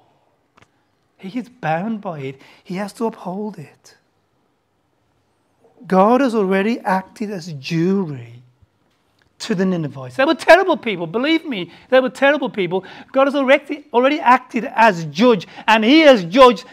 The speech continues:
that they deserve what? Destruction.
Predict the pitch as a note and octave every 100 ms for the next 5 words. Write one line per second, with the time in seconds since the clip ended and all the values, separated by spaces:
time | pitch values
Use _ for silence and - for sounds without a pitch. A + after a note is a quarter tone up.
0 | - F#3+ A3+ B3+ A#3 G#3 B3 G#3 F#3 F#3
1 | B2 - _ _ _ _ _ _ _ _
2 | _ C#4 - - F4+ F4 - E3 C3+